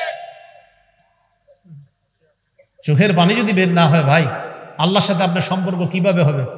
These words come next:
একটু মন দিয়ে শোনেন তো আমার কথাটা। একটা ঘরে বসে আছেন আপনি, ঘরে আপনার চারটা রুম, একটা রুমে আপনি বসলেন,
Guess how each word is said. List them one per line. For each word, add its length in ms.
একটু 180
মন 220
দিয়ে 100
শোনেন 320
তো 60
আমার 160
কথাটা। 580
একটা 160
ঘরে 260
বসে 280
আছেন 240
আপনি, 320
ঘরে 180
আপনার 180
চারটা 280
রুম, 200
একটা 220
রুমে 200
আপনি 200
বসলেন, 380